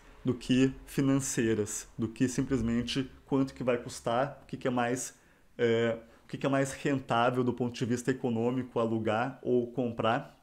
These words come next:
No livro, ele fala pra você comprar. Eu digo, cara,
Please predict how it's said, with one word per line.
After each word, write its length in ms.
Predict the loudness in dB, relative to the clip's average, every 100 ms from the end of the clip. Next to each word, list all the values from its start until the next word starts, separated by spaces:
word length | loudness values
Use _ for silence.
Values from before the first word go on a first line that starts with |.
| -20 -20 -20 -6
No 120 | 2
livro, 540 | 4 6 4 4 0 0
ele 200 | -2 -2
fala 260 | 2 0 2
pra 100 | 0
você 260 | 0 -2
comprar. 560 | -2 -2 2 2 2 -4 -10 0
Eu 120 | 2
digo, 320 | 4 2 2
cara, 420 | 0 2 2 0